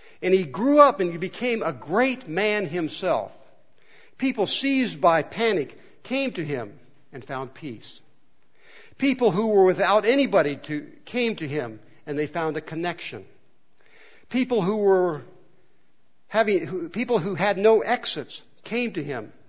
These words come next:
and they found a way out. And they asked how he came to possess God's word so powerfully. "I first learned the word of God," he said, "when the great rabbi held me silently against my heart."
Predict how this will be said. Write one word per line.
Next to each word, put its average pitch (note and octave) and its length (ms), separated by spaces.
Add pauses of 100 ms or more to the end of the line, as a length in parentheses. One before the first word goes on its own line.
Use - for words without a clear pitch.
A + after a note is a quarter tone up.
(100)
and D#3 140
they D3 60
found D#3+ 280
a D3 40
way C#3 280
out. G#2+ 380 (1000)
And D3+ 100
they E3 140
asked G3 420 (240)
how F3 160
he E3+ 120
came G3 320
to E3+ 100
possess F#3 480
God's E3 380
word E3 360
so - 160
powerfully. A#2+ 680 (1200)
"I A#2 80
first D#3+ 380
learned D3+ 280
the C3 60
word D#3 380
of B2 220
God," D3+ 340
he C3+ 100
said, B2+ 540 (520)
"when B2+ 140
the C3 80
great E3+ 340
rabbi C3 540 (180)
held D#3 220
me C#3 120
silently A#2+ 760 (280)
against B2 360
my A2 100
heart." G#2+ 400